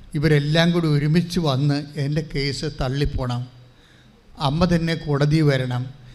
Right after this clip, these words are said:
ഇത് നമ്മൾ പറയുമ്പോൾ വളരെ, നമുക്ക് ആ മനുഷ്യൻ സാക്ഷ്യം പറയുമ്പോൾ നമുക്ക് മനസ്സിലാകും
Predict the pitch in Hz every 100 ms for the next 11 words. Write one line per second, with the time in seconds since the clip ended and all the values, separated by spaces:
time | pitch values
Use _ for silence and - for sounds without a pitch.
0 | - - 180 240 240 196 160 185 247 247
1 | 196 160 175 214 220 175 143 147 190 226
2 | - - - _ _ _ - - 160 175
3 | 202 240 254 254 226 180 196 165 175 214
4 | 233 240 240 202 185 170 233 226 226 175
5 | 175 - 233 220 202 190 208 208 196 190
6 | 165 156 - 165 143 127